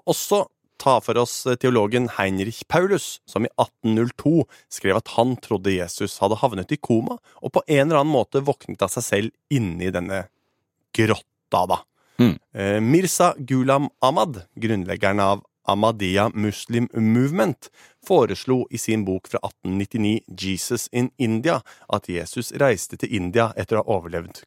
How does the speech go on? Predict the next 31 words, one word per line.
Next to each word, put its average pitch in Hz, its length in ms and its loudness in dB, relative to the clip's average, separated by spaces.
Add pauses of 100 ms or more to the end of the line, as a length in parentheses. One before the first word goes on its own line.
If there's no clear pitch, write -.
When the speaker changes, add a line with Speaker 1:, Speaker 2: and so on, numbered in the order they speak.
Speaker 1:
korsfestelsen. - 1300 -4
Speaker 2:
Ja, 117 240 6
og 147 180 -2
det 190 140 2
er 95 480 2
det 190 100 -2
jo 285 120 2 (100)
flere 98 600 0 (100)
indere 90 520 -2
som 104 220 -2
tror 95 260 -2
på. 247 220 2
Kristne, 143 640 -2
det 139 120 2
finnes 127 260 -2
jo 135 120 2
en 135 140 -2
god 127 180 0
del 117 140 0
kristne 113 400 -2
i 113 160 -2
India 104 240 2
også 127 160 -4
som 156 200 2
mener 98 340 0
det, 87 120 2
at 90 220 -2
Jesus 87 460 -2
var 80 260 -2
i 80 80 -10
India. 71 260 -2